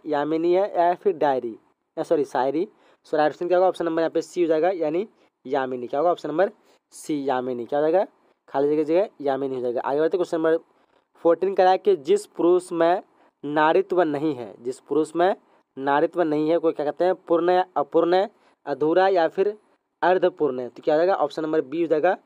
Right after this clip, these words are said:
यानी अपूर्ण। जिस पुरुष में नारी नहीं है तो वो अपूर्ण कहलाएंगे। ऑप्शन इस क्वेश्चन का बी हो जाएगी। क्वेश्चन नंबर फ़ाइव कह रहा है कि अर्धनारी स्वर का क्या अर्थ है?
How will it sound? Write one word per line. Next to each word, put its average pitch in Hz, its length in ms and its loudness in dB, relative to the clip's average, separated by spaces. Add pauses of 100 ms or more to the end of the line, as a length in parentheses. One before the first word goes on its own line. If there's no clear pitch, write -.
(300)
यानी 180 240 0 (100)
अपूर्ण। 123 460 -6 (380)
जिस 139 180 -8
पुरुष 143 300 -2
में 165 80 -2
नारी 143 180 0
नहीं 156 80 0
है 180 60 0
तो 185 80 2
वो 175 40 2
अपूर्ण 147 320 -4
कहलाएंगे। 151 320 -4
ऑप्शन 156 240 -4
इस 135 60 -10
क्वेश्चन 135 220 -10
का 165 140 0
बी 135 200 -10
हो 123 60 -2
जाएगी। 107 220 -10 (920)
क्वेश्चन 175 220 0
नंबर 214 220 4 (300)
फ़ाइव 170 300 2 (100)
कह 185 80 4
रहा 180 80 4
है 185 80 2
कि 196 260 2 (640)
अर्धनारी 160 640 2
स्वर 165 360 0
का 165 300 2
क्या - 320 0
अर्थ 151 340 0
है? 107 220 -12